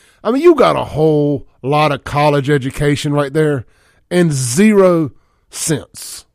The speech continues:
Just smart, dumb S O Bs. A whole lot of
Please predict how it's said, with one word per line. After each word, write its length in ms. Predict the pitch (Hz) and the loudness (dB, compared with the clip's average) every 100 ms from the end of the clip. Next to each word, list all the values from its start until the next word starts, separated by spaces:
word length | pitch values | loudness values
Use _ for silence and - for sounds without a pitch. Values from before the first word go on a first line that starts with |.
| _ _ _ _ _ _ _ _ _ _ _ _ _ _ 165 | _ _ _ _ _ _ _ _ _ _ _ _ _ _ -2
Just 260 | 196 - | 0 0
smart, 680 | - - - 214 262 262 - 135 120 110 131 | -6 -14 -8 0 2 2 -2 -16 -20 -20 -4
dumb 360 | 190 196 196 160 - | 2 4 2 -2 -6
S 240 | 170 - | -6 -2
O 140 | 160 | -2
Bs. 540 | 139 117 85 - - - _ _ _ _ _ _ _ _ _ _ _ _ _ _ _ _ _ _ _ - | -2 -6 -10 -18 -20 -20 _ _ _ _ _ _ _ _ _ _ _ _ _ _ _ _ _ _ _ -14
A 120 | 127 | -12
whole 400 | - 165 254 277 | -8 2 4 4
lot 160 | 247 240 | 2 0
of 180 | 196 | -4